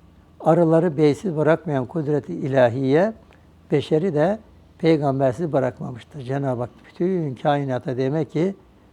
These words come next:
böyle bir nizam kurmuş. O nizamı yürütecek şey var. Tabii tabiatta da bu nizam var.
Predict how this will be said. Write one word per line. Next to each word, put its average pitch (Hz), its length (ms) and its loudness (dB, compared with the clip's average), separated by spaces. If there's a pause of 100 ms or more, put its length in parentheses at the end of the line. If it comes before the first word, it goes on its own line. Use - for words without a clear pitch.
(180)
böyle 143 260 2
bir 147 180 -2
nizam 139 360 -4
kurmuş. 135 640 -6 (640)
O 170 100 0
nizamı 127 420 -4
yürütecek 135 540 -4 (140)
şey 131 260 -10
var. 127 240 -18 (800)
Tabii 180 280 0
tabiatta 156 580 0
da 165 140 -4
bu 127 80 -6
nizam 131 400 -12
var. 123 140 -20